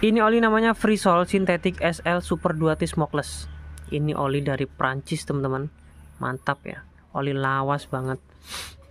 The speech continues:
Kayak gitu, ya, teman-teman, ya. Nah, sebelumnya gue pengen jelaskan dulu bagaimana pemakaian gue bersama oli Frisol ini.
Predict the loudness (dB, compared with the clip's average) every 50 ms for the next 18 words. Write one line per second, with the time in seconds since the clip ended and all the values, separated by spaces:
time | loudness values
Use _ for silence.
0 | -20 -20 -20 -20 -20 -14 -10 -8 -6 -6 -4 -2 -2 -4 -2 -2 -4 -4 -4 -4
1 | -4 -4 -6 -6 -6 -6 -6 -6 -6 -6 -6 -2 0 2 4 4 4 4 4 2
2 | 2 2 0 0 0 0 0 2 2 2 2 2 2 2 2 4 4 2 2 2
3 | 2 0 0 2 2 0 0 2 0 0 0 0 0 0 0 0 0 -2 0 0
4 | 0 0 2 2 2 0 0 -2 -4 -4 -2 0 0 0 2 0 0 0 0 0
5 | 0 0 0 0 0 -2 -4 -12 -18 -8 -2 -2 -2 0 2 0 0 0 0 -2
6 | -2 -2 -4 -4 -6 -8